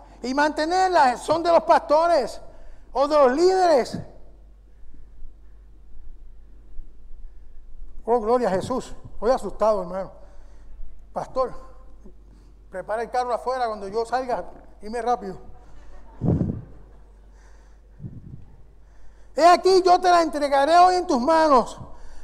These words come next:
para que conozcas que yo soy Jehová." La condición de Acab era tan terrible, ¿sabe qué? Que todavía Dios en su misericordia tenía que estar diciéndole a él claramente,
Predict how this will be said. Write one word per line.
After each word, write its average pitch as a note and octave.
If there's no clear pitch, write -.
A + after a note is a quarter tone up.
para D4
que D4+
conozcas E4
que D4+
yo E4+
soy F4
Jehová." E4+
La D4
condición D#4+
de F#4
Acab F#4
era F#4+
tan F4
terrible, D4
¿sabe F4+
qué? B3+
Que D4+
todavía D#4+
Dios F4+
en F4
su E4
misericordia D#4+
tenía E4
que E4
estar F4
diciéndole F4+
a E4
él F4
claramente, E4+